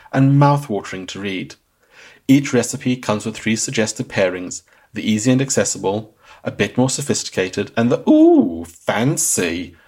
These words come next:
choice. As well as the recipes and their pairings, there are tables organized by food type, which aid in finding pairings for your own recipes.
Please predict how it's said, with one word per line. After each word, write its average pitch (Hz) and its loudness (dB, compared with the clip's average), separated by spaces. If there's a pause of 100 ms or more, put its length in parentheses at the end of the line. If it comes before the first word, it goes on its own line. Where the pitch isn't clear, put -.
(160)
choice. - -2 (680)
As 143 2
well 147 4
as 160 -2
the 147 -4
recipes 123 -2
and 127 0
their 131 2
pairings, 98 -2
there 113 0
are 113 -2
tables 113 -2
organized 98 -4
by 120 0
food 101 -6
type, 90 -2 (280)
which 139 0
aid 117 2
in 131 2
finding 120 -2
pairings 95 -2
for - -6
your 120 0
own 98 -4
recipes. - -8